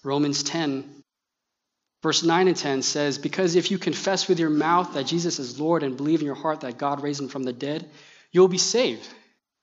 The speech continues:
For with the, for with the heart one believes and is justified, and with the mouth one confesses and is saved." Outward confession with the mouth is a reflection of faith in one's heart,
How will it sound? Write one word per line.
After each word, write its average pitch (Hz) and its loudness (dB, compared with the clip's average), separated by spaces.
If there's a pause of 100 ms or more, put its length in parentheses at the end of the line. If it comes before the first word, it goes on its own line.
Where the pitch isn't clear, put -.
(500)
For 165 2
with 196 4
the, 175 0 (320)
for 170 2
with 190 4
the 175 2
heart 208 2
one 180 4
believes 160 0
and 143 -4
is 131 -4
justified, 135 -2
and 127 -12
with 151 -4 (160)
the 131 -4
mouth 143 -2 (500)
one 156 -2
confesses 131 -6
and 127 -8
is 117 -2
saved." 117 -10 (1400)
Outward 147 -2
confession 143 -6
with 127 -10
the 120 -8
mouth 127 -4
is 120 -14
a 127 -8
reflection 123 -6
of 101 -20 (640)
faith 135 -6
in 123 -8
one's 123 -4
heart, 120 -6